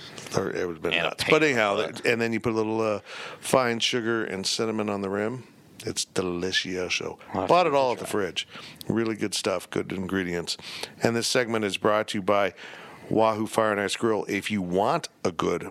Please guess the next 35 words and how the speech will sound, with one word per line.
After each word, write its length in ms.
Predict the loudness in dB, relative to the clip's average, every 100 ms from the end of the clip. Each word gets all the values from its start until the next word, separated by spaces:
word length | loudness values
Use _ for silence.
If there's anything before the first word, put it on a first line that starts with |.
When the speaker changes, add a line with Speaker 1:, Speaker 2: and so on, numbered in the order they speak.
| -4
Speaker 1:
martini 640 | -2 -2 -2 -2 -2 -4 -6 0
Speaker 2:
<laughs> 560 | 0 -2 -16 -14 -2 2
Speaker 1:
and 320 | 4 2 2
you 100 | 0
were 120 | 2
in 60 | 2
Aggieville, 540 | 0 -2 -2 0 -2 -6 _
go 160 | 0 0
see 200 | 0 -2
Mark. 440 | -2 -2 -2 -8 -12
He 140 | -2
will 140 | -2 0
make 580 | -2 -2 0 -2 -2
you 240 | -4 -2 -2
a 60 | -2
delicious 600 | -2 -2 -2 -2 -4 -4
martini. 500 | -4 -2 -4 -6 -10 -12 -12 -4 4
Ask 280 | 4 4
him 60 | 2
for 140 | 2
the 80 | 2
lemon 340 | 4 2 2 2
drop, 420 | 0 2 -2 -4 -16 -16 -10
which 240 | 0 0 2
is 100 | 0
my 240 | 2 2
favorite 300 | 2 0 0
martini, 420 | -2 -2 -2 -2
which 180 | 0 -2
is 80 | -4
basically 880 | -2 2 2 0 -4 -2 -2 -2 -4 -14 -14 -14 -4
lemon 500 | -2 2 2 2 0
vodka, 680 | 2 4 4 2 -2 -2 -4 -8 -18 -20 -20 -20 -12
hardly 480 | 0 2 2 0 -4
cut. 580 | -2 -2 -2 -4 -8